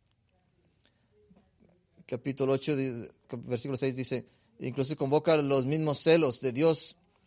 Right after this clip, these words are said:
Quiere que él adore a Dios al tener a, a ella como su única esposa amada.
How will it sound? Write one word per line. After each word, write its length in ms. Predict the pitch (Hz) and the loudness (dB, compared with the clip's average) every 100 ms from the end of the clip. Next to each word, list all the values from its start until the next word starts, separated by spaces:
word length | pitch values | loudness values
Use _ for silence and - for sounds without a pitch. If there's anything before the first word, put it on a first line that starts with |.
| - _ - | -20 _ 0
Quiere 180 | 143 | 0
que 120 | 147 151 | 4 4
él 60 | |
adore 280 | 143 143 151 | 4 4 4
a 80 | 131 | 4
Dios 520 | 131 160 143 - - | 4 4 4 -2 -4
al 180 | 135 123 | -4 -2
tener 380 | 131 127 147 147 | -2 0 0 2
a, 420 | 135 127 123 117 | 2 2 0 2
a 80 | 127 | 4
ella 360 | 170 147 113 107 - | 4 4 0 -4 -4
como 260 | 123 127 | -2 -2
su 140 | 120 143 | -2 0
única 240 | 156 139 | 0 -2
esposa 340 | 113 156 147 | 0 0 2
amada. 420 | 143 139 156 123 | 2 4 2 2